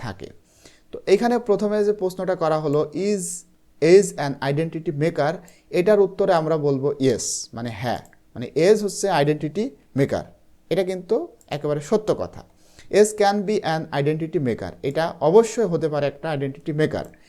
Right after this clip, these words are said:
Attributes of old age, এবং বৃদ্ধ বয়সের যে অ্যাট্রিবিউটস বা গুণাবলী may include,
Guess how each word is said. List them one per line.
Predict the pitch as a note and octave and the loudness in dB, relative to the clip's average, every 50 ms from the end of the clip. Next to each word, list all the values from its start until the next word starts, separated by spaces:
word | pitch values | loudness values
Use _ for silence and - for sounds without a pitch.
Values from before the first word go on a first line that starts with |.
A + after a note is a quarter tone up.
| - - - - _ _ - - E3+ | -20 -20 -20 -20 _ _ 0 0 0
Attributes | F3 - - A#3+ G#3+ F3+ E3 D3 D3+ F3 G3+ - - - - - _ - - C#3 | 0 0 -2 0 2 4 6 6 6 4 2 -2 -6 -8 -10 -14 _ -2 0 0
of | C3+ C#3 - - _ - F#3 | 0 -2 -6 -4 _ 6 8
old | F#3+ F3+ D3+ A#2+ G#2 E2 | 8 8 6 4 0 -2
age, | - - - - - B2+ | -4 -6 -12 -10 -8 -6
এবং | C3 C3+ C3 C3 - - _ _ _ - C3+ | -4 -4 -4 -6 -10 -16 _ _ _ -4 2
বৃদ্ধ | D3 F#3 F3 D#3 G#3+ A3+ G#3 | 2 2 4 4 4 4 6
বয়সের | A3 A3 A3 G#3+ G#3+ G#3+ A3+ G#3+ G#3+ G#3 F#3 G3 | 6 6 6 4 2 2 2 2 2 2 4 2
যে | G#3+ - - | 2 2 4
অ্যাট্রিবিউটস | C#3+ D#3 D3 - - F3 D#3+ E3+ E3+ F3 F3+ F#3 - - - C#3+ | 0 0 0 0 -4 -2 0 0 2 2 0 -2 -4 -10 -8 -4
বা | D3+ D3 C#3 A#2 B2+ | -4 -4 -4 -2 -2
গুণাবলী | C#3+ E3 E3+ D#3+ C3+ B2 A#2+ D3 F#3+ G#3+ - - - _ _ _ - - - _ _ _ - C#3+ D3 | 0 0 2 2 2 2 4 4 2 2 0 -10 -20 _ _ _ -20 -20 -20 _ _ _ -6 -2 0
may | F3+ G3+ A3 A3 - C#3+ E3 | 2 2 2 0 -2 -4 -4
include, | E3+ E3+ E3+ E3+ D3 A2+ G2 F2 | -4 -4 -4 -2 -2 -2 -2 -4